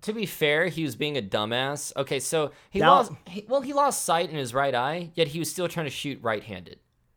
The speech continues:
Speaker 1: Switch to your left hand, buddy. Like, just learn how to shoot with your left hand.
Speaker 2: That's how you can tell that he probably couldn't shoot at all, but, like,
Speaker 1: 'Cause, like, I mean, you noticed when he kept fucking up when, like, okay, he was hold-,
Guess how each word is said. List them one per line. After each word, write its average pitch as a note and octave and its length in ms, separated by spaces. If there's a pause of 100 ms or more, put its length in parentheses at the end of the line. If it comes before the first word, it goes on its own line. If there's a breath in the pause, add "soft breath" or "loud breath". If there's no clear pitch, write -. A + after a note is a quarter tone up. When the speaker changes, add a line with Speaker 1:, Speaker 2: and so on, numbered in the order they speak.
(320)
Speaker 1:
Switch - 400
to C#3 100
your A2+ 100
left F#2+ 220
hand, F#2 200
buddy. G2 320 (220)
Like, - 100
just B3+ 180
learn B3 260
how C4 120
to F3+ 60
shoot - 240
with C#3 160
your A#2+ 80
left A2 240
hand. F#2+ 240 (1120)
Speaker 2:
That's E3 200
how E3 60
you D#3+ 100
can D#3+ 120
tell D3+ 160
that C#3+ 160
he C#3 260 (380)
probably C3 220
couldn't C3+ 240
shoot C3+ 380 (840)
at C#3 100
all, C#3 380 (100)
but, D3 300
like, C3+ 400
Speaker 1:
'Cause, A3 200
like, A3 180 (180)
I G3 40
mean, F#3+ 160
you F#3+ 100
noticed F#3 440
when C#3+ 280
he C#3+ 180
kept E3+ 260
fucking D#3 340
up C#3+ 220
when, C3+ 220
like, B2 260
okay, C3 240
he C3 80
was C3 200
hold-, D3 300